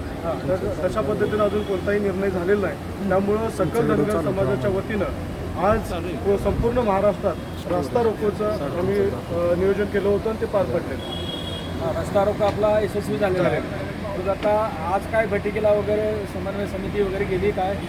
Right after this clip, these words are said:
Speaker 2: आज आमचे जे समन्वय समितीचे सदस्य आहेत ते आता सध्या, अ, मंत्रालयामध्ये मीटिंग चालू आहे.
Speaker 1: हां.
Speaker 2: याचा निर्णय मला वाटतं की एक तासाभराभर येईल.
Speaker 1: हां.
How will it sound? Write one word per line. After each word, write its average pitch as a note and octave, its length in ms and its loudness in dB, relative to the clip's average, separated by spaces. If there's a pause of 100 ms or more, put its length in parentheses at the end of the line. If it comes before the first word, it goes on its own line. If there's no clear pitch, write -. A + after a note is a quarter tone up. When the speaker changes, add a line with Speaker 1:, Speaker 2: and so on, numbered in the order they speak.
(160)
Speaker 2:
आज G3 260 2
आमचे A3 540 0
जे G3 320 2
समन्वय G3+ 420 0
समितीचे G3 440 -2
सदस्य G3 400 -2
आहेत F#3+ 200 0
ते G#3+ 120 -2
आता F#3+ 240 -2
सध्या, F#3+ 320 0 (360)
अ, E3+ 160 0 (580)
मंत्रालयामध्ये F#3+ 640 2
मीटिंग F3+ 260 -2
चालू E3+ 220 0
आहे. - 340 -4
Speaker 1:
हां. D#3+ 120 0
Speaker 2:
याचा F#3+ 540 2 (200)
निर्णय F3 280 0
मला F3+ 160 2
वाटतं F3+ 200 0
की F3+ 120 -2
एक F3+ 140 -2
तासाभराभर F3 840 -2
येईल. F3+ 160 4 (300)
Speaker 1:
हां. E3 120 -2